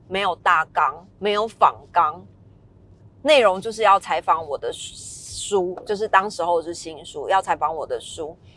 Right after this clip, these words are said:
那在上他的节目的时候呢，他其实完全没有看过我的书，对我这个人也不了解，他可能只知道我叫做凯利哥，其他人他都不了解，他甚至称呼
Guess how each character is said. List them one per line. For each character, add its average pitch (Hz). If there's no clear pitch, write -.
那 233
在 233
上 208
他 202
的 190
节 175
目 190
的 170
时 160
候 165
呢， 147
他 196
其 170
实 165
完 170
全 196
没 180
有 143
看 156
过 156
我 107
的 104
书， -
对 349
我 180
这 -
个 185
人 131
也 233
不 262
了 170
解， -
他 269
可 269
能 190
只 175
知 196
道 196
我 151
叫 175
做 160
凯 -
利 165
哥， 131
其 185
他 202
人 175
他 175
都 180
不 180
了 120
解， -
他 214
甚 214
至 190
称 196
呼 190